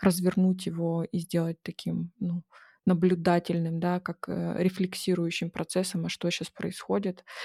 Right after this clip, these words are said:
или что между нами, когда я к тебе вот так, или к-, когда ты себя ведёшь так, я ис-, испытываю именно эти чувства.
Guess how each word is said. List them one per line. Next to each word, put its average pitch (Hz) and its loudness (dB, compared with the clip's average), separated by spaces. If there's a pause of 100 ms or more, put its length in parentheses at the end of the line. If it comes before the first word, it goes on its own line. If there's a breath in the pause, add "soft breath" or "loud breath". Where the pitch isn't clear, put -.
(120 loud breath)
или 165 -2
что 170 0
между 170 0
нами, 170 0
когда 170 -4
я 170 -2
к - -14
тебе 165 -4
вот 165 -6
так, 180 -4 (340 loud breath)
или 165 -4
к-, - -6
когда 165 -4
ты 165 -6
себя - -4
ведёшь 165 -6
так, 170 -6
я 170 -4
ис-, - -10
испытываю 170 -4
именно 165 0
эти 165 -4
чувства. - -6